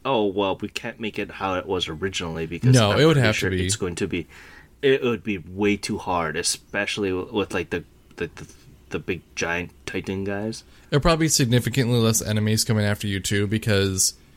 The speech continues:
Speaker 2: um, like, at least based on
Speaker 1: Yeah.
Speaker 2: Half-Life Alyx, like, what I played of that and R E seven in re-, in, uh, um, P S V R. In R E seven, if you remember, like, you fight most enemies one-on-one or maybe two-on-one at most,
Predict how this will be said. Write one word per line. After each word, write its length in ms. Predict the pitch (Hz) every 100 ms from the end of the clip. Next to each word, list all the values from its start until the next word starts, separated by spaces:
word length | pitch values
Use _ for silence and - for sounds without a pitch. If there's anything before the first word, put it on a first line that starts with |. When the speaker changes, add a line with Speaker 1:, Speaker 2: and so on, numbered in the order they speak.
| - -
Speaker 2:
um, 260 | 107 98
like, 180 | 101 127
at 60 | 147
least 180 | 151 117
based 200 | 117 110
on 60 |
Speaker 1:
Yeah. 60 | 120
Speaker 2:
Half-Life 360 | 123 120 120 110
Alyx, 380 | 95 104 107
like, 160 | 113 104
what 100 | 104
I 120 | 92
played 260 | - 107 92
of 80 | 90
that 320 | 107 117 -
and 200 | 113 113
R 180 | 101 101
E 140 | 101 104 - -
seven 420 | - 101 107 98
in 100 | 98
re-, 140 | 110
in, 180 | - 110
uh, 280 | 95 92 98 - _ _ - - - _ _ _ _ -
um, 520 | 90 67 60 65 123 - _ _ _ - -
P 140 | - 120
S 100 | 110
V 140 | 110
R. 240 | 107 113 110 -
In 120 | - 127
R 200 | 131 151
E 60 |
seven, 320 | 143 123 127 127
if 60 |
you 20 |
remember, 240 | 117 107 117
like, 160 | 107
you 60 | 113
fight 200 | 110 107
most 260 | 98 107 110
enemies 280 | 107 110
one-on-one 520 | 101 98 98 107 143 147
or 40 |
maybe 260 | 110 101 101
two-on-one 640 | - 113 113 113 113 107
at 160 | -
most, 420 | 110 113 117 -